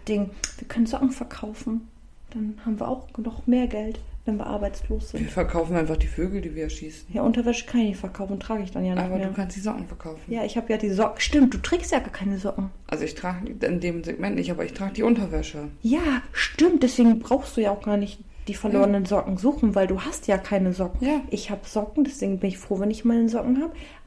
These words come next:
Speaker 1: Ich kann Socken verkaufen, du kannst Unterwäsche verkaufen.
Speaker 2: Ja, perfekt.
Speaker 1: Geil.
Speaker 2: Während wir auf Vogeljagd sind mit Hund und Katz.
Speaker 1: Geil, ist das ein Konzept?
Speaker 2: Ja.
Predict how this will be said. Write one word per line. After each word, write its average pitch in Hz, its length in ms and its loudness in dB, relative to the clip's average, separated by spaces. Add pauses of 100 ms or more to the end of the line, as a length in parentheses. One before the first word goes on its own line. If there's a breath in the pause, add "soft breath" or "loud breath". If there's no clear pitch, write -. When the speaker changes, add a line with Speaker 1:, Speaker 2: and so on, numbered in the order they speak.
(160)
Speaker 1:
Ich - 160 2
kann 226 200 6
Socken - 240 0
verkaufen, 285 440 2
du - 60 4
kannst - 240 -8
Unterwäsche 208 480 -6
verkaufen. - 400 -6
Speaker 2:
Ja, 311 120 2 (300)
perfekt. 240 480 -2 (120)
Speaker 1:
Geil. 269 120 6
Speaker 2:
Während 294 260 6
wir 226 160 10
auf 220 100 0
Vogeljagd 190 580 2
sind 180 140 -2
mit 175 180 -2
Hund 175 160 -2
und 160 100 -4
Katz. - 260 0 (2500 loud breath)
Speaker 1:
Geil, - 360 4
ist - 140 -2
das 294 160 2
ein 285 80 6
Konzept? 269 480 2 (100)
Speaker 2:
Ja. 233 100 0